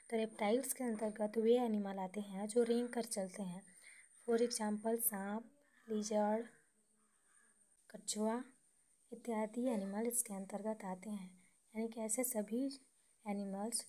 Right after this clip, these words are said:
जो rain कर चलते हैं वे सभी reptiles के अंतर्गत आते हैं। तो सबसे पहले हम लोग इसमें synopsis देख लेते हैं। तो synopsis में है introduction, definition, class reptilia,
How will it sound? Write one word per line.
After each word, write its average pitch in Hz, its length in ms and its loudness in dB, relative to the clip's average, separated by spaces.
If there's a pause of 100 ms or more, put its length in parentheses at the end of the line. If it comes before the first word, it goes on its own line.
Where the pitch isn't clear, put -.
जो 226 120 0
rain 226 260 -2
कर 247 140 0
चलते 202 360 -2
हैं 196 300 -6 (300)
वे 226 60 0
सभी 220 380 2
reptiles 208 520 -2
के 208 120 -2
अंतर्गत 190 480 -4
आते 196 240 -6
हैं। - 200 -8 (540)
तो 233 180 6
सबसे 226 320 2
पहले 233 300 -2
हम 233 120 -2
लोग 220 200 -4
इसमें 220 240 -2
synopsis 196 640 2
देख 214 200 -6
लेते 208 220 -4
हैं। 196 220 -4 (500)
तो - 80 -4
synopsis 202 640 6
में 233 120 -2
है 208 260 -4 (500)
introduction, 208 800 4 (300)
definition, 208 720 0 (1200)
class 214 340 4
reptilia, 214 680 2